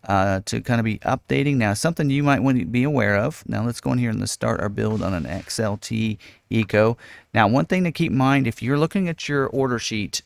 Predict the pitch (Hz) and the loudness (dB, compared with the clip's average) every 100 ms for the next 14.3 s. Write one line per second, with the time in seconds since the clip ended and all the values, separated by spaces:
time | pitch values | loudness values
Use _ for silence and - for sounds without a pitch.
0 | - 113 113 117 107 110 117 127 - - | -6 -2 0 -2 0 2 2 0 -6 -20
1 | _ 101 107 104 104 101 - _ - _ | _ -4 0 2 4 2 0 _ -20 _
2 | _ _ 120 - - 131 - 110 110 107 | _ _ -6 -2 -2 0 -2 -4 -4 -4
3 | - 120 101 - - - - 107 - 135 | -2 -4 -4 -8 -10 -12 -10 -10 -8 -8
4 | 147 139 127 123 - - - 143 143 123 | -6 -4 -2 -4 -4 -12 -8 -4 -2 -4
5 | - - 135 113 123 104 - - 110 107 | -8 -4 0 2 2 0 -4 -2 -2 0
6 | 110 147 - 110 98 123 113 101 117 117 | 0 0 0 -2 -2 -4 -4 -2 -4 -4
7 | 87 95 92 90 - - 160 143 - - | -6 -6 -4 -6 -6 -4 -2 -2 -8 -6
8 | 120 117 104 147 147 - - - - - | -4 -2 -4 -4 -2 -2 -6 -10 -20 -20
9 | - - 175 208 165 - 123 147 156 170 | -18 -4 0 2 0 -2 -2 0 -2 -4
10 | - _ _ - 120 160 151 147 143 156 | -8 _ _ -6 -4 -2 0 0 -2 -2
11 | 120 107 143 139 135 147 - _ _ _ | -4 -6 -4 -2 -2 -4 -10 _ _ _
12 | _ - 143 - 151 131 131 131 151 151 | _ -6 -6 -4 -4 -2 0 0 -2 -6
13 | _ _ _ - 71 60 - 73 71 - | _ _ _ -10 -6 -6 -10 -12 -12 -12
14 | - - | -12 -14